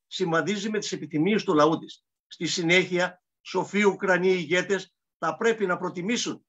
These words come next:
την πολιτική της συμφιλίωσης ανάμεσα στα διαφορετικά τμήματα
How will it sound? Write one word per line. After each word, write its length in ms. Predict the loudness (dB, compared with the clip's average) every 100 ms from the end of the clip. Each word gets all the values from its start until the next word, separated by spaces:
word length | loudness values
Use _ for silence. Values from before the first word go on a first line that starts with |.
| _
την 140 | -8 -4
πολιτική 520 | -4 -2 -4 -4 -4
της 220 | -4 -2
συμφιλίωσης 1200 | 2 0 0 0 0 0 6 6 4 -2 -8 -10 _ _
ανάμεσα 600 | 0 2 2 2 -2 -6
στα 240 | -6 -4 -2
διαφορετικά 680 | -4 -2 -6 -6 -2 -2
τμήματα 560 | 0 0 2 2 0